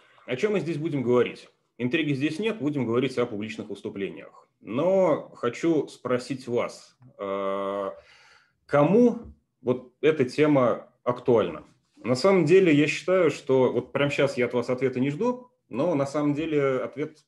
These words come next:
который я хочу вам дать на этот вопрос, следующий. Вот то, о чем я буду говорить, можно поделить на две части. И вот первая, самая важная часть, она будет важна, наверное, там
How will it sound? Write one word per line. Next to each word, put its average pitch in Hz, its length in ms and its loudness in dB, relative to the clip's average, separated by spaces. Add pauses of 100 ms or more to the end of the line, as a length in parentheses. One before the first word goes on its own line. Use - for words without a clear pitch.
(180)
который 127 580 -2
я 123 180 -2
хочу 107 380 -8
вам 101 160 -10
дать 165 320 -8
на 123 80 -8
этот 110 180 -12
вопрос, 139 380 -10
следующий. 98 600 -10 (460)
Вот 120 220 -10
то, 175 120 0
о 170 60 -2
чем 170 160 -6
я 160 80 -4
буду 151 240 -6
говорить, 190 580 -6 (800)
можно 139 280 -4
поделить 139 320 -6
на 139 100 -4
две 147 140 -6
части. 214 480 -6 (240)
И 120 80 -6
вот 123 180 -6
первая, 143 320 -2
самая 131 300 -6
важная 131 260 -4
часть, 170 300 -10
она 120 340 -4
будет 113 260 -8
важна, 104 300 -6
наверное, 104 440 -4
там 85 420 -6